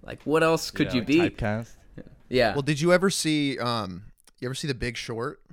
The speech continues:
Speaker 3: which he was in?
Speaker 1: Yeah.
Speaker 3: Yeah, he kinda plays the
Speaker 1: Oh.
Speaker 3: same character. He sorta plays, like, at least, like, the, the affectations and, like, how he speaks and shit, he's kinda the same person. Um,
Speaker 1: Yeah.
Speaker 3: so, and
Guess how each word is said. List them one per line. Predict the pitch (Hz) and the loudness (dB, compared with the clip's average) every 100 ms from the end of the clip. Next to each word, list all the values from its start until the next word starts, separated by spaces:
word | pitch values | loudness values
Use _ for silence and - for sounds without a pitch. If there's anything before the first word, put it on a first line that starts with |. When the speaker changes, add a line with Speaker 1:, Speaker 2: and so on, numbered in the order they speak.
| - - - - | -18 -18 -18 -14
Speaker 3:
which | 117 - | -10 -6
he | |
was | 135 123 | -6 -4
in? | 131 | 4
Speaker 1:
Yeah. | 135 151 - - - - - - _ - - | 6 6 2 -14 -20 -20 -20 -20 _ -20 -2
Speaker 3:
Yeah, | 147 | 0
he | 156 | 0
kinda | - 185 196 | -4 -8 -4
plays | - 175 180 | -4 -2 0
the | |
Speaker 1:
Oh. | - | 4
Speaker 3:
same | 190 143 139 | 4 4 0
character. | - 131 151 - 120 - - _ - - | 0 2 2 0 -4 -6 -14 _ -20 -20
He | - 127 | -8 -4
sorta | - 156 165 | -2 2 4
plays, | - 151 139 139 127 | 4 4 4 2 0
like, | 123 117 - - | -4 -4 -10 -4
at | 131 | 0
least, | 175 185 - | 0 -2 -2
like, | 143 131 - - 117 | -4 -4 -10 -20 -14
the, | 120 120 104 | -8 -8 -8
the | 113 | -4
affectations | 123 147 139 123 - 127 - 139 | -2 -2 -4 -8 -8 -8 -8 -8
and, | 123 | -8
like, | 107 | -8
how | - 123 | -2 -2
he | 113 | -2
speaks | - - 120 131 - - - - - - | -6 -4 -6 -6 -6 -8 -10 -18 -18 -8
and | 147 | -4
shit, | - 170 135 | -2 -2 -4
he's | 123 | -4
kinda | 175 156 | -2 -2
the | 120 | -4
same | - 131 117 | -6 -6 -2
person. | - 123 127 - - - _ _ - _ | 0 0 -4 -10 -14 -20 _ _ -20 _
Um, | 110 107 90 95 - - - | -8 -8 -10 -14 -20 -14 -4
Speaker 1:
Yeah. | 117 | -2
Speaker 3:
so, | 98 135 | 0 0
and | 131 | 0